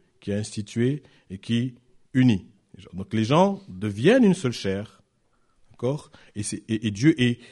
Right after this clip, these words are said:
est l'auteur de cette union, quel que soit le pays où, euh, ça a été, euh, célébré, que l'on soit, euh, de, quelle que soit la religion dans laquelle ça a été célébré, hein, euh, c'est Dieu qui unit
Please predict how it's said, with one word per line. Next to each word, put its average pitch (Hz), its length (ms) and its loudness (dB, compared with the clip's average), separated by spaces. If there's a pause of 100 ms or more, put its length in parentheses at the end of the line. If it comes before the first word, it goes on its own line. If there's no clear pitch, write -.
(120)
est 110 60 -4
l'auteur 139 520 6
de 139 80 4
cette - 240 0
union, 151 380 6 (340)
quel 185 180 4
que 165 120 2
soit 147 280 2
le 131 100 6
pays 156 580 4
où, 135 340 6
euh, 95 280 4
ça 120 160 -4
a - 20 2
été, 113 400 -2 (300)
euh, 101 120 2
célébré, 120 640 2
que 110 140 -10
l'on 104 160 -8
soit, 107 600 -2 (380)
euh, 87 380 -14 (480)
de, 98 400 -14
quelle 127 160 -2
que 127 60 -4
soit 123 180 -2
la 110 80 2
religion 131 480 4
dans 123 60 6
laquelle 117 360 2
ça - 140 0
a - 20 4
été 113 300 0
célébré, 117 560 0
hein, 165 100 -2 (340)
euh, 98 140 -8
c'est 101 220 -14
Dieu 135 240 -6
qui 139 420 -12
unit 147 460 0